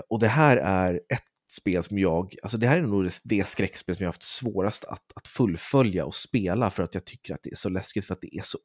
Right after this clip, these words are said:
oförutsägbart. För i många andra skräckspel så finns det ju såna här triggers som det heter, att, eh, när du har gjort den här saken, då händer det. Så att liksom, du vet om att har du spelat spelet förut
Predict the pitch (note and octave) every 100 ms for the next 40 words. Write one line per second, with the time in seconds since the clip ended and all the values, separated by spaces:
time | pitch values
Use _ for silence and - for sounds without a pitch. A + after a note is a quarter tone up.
0 | - B2+ F#2+ - G2 G2 - G2+ B2+ G#2
1 | - - A2+ G#2 - - - _ - B2
2 | B2 B2 C3+ D3+ G#2 C3 C3 - E2+ -
3 | - E2 E2+ - G2 E2 - F2 D#2+ D#2+
4 | - _ _ _ _ _ _ - F#2 F2
5 | F#2 - A#2 B2+ G#2 D2 A1+ - D2+ E2+
6 | D#2+ - E2+ C#2+ - - C#2+ C#2 - F2
7 | F#2+ F#2 F2 G2 G2+ - F#2 A2 F#2 F2
8 | B1+ - E2 F2+ F#2+ E2 D#2+ E2 G#2 D#2+
9 | C#2 - - - - - E2+ - - D#2
10 | - D#2 D#2 F#2 F2+ F#2 - A2 F#2 E2
11 | D2+ - G2+ F2 G#2 G2 - F2 E2 -
12 | F2 F2 F2+